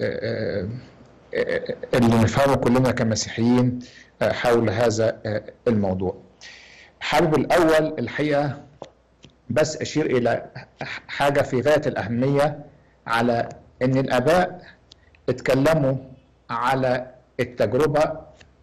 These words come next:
أو التجارب، وليه هناك في تجارب. أنا ه-، هتكلم بعد كده على الكتاب المقدس في كل ال-، الأمور وكل النواحي هتكلم معاكم فيها، بس حابب بس أشير إلى هذه الجزئية، لإلا حد من إخواتنا يفتكروا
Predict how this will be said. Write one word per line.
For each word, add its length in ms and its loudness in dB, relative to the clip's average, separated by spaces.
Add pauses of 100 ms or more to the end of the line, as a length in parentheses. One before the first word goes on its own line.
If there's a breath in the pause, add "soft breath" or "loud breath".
(280)
أو 120 0
التجارب، 680 2 (760 soft breath)
وليه 1120 0
هناك 300 0
في 180 0
تجارب. 500 0 (280)
أنا 240 2
ه-، 120 0
هتكلم 520 2
بعد 140 -2
كده 220 0
على 100 0
الكتاب 280 -2
المقدس 720 -2
في 180 -6
كل 340 0
ال-، 240 -2 (400 loud breath)
الأمور 380 2
وكل 240 0
النواحي 400 0
هتكلم 320 0
معاكم 280 -2
فيها، 380 2 (280 loud breath)
بس 240 2
حابب 260 2
بس 220 2
أشير 360 0
إلى 240 2
هذه 280 2
الجزئية، 400 2
لإلا 360 2
حد 320 -2 (540 soft breath)
من 180 2
إخواتنا 420 2
يفتكروا 460 0